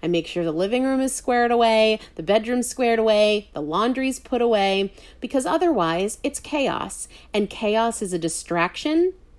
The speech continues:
And chaos, think about preparing a meal. You just don't move as quickly through the process. You are more distracted and your timing is off. What does that mean for you? In addition for me having my house clean,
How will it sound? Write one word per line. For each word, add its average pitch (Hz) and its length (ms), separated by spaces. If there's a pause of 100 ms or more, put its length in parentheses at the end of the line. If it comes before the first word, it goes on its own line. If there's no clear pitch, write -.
(500)
And 220 220
chaos, 226 640
think 254 180
about 247 240
preparing 247 500
a 240 60
meal. 254 480 (460)
You 214 140
just 190 600
don't 196 320
move 185 380 (100)
as 175 240
quickly 180 720 (160)
through 175 560 (120)
the 165 80
process. - 720
You 180 180
are 170 100
more 156 220
distracted 208 880 (200)
and 254 160
your 254 140
timing 202 640
is 143 160
off. - 400 (1600)
What 208 240
does 302 180
that 254 240
mean 202 320
for 196 200
you? 170 280
In 156 80
addition 302 420
for 311 160
me 262 160
having 220 300
my 185 160
house 180 260
clean, 196 320